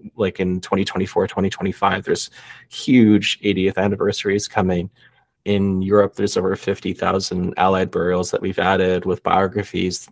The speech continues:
and some of these service members have been geolocated for the very first time in our app. The technology has really caught the vision. There's a couple cool projects to talk about. The Manila American Cemetery is one that we're also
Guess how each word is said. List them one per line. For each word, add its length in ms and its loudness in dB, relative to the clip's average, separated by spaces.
and 180 0
some 200 2
of 140 0
these 280 -2
service 420 -2
members 400 0
have 140 -4
been 120 -4
geolocated 600 -2
for 140 -16
the 100 -6
very 220 -2
first 280 -4
time 360 0
in 140 2
our 180 4
app. 300 0
The 80 -4
technology 1080 2
has 420 -4
really 240 2
caught 400 -2
the 100 2
vision. 300 -6
There's 160 4
a 40 -2
couple 280 2
cool 200 2
projects 580 0
to 80 -10
talk 280 -2
about. 340 0
The 100 2
Manila 320 6
American 360 0
Cemetery 460 -4
is 140 -6
one 220 -4
that 200 -4
we're 240 2
also 560 0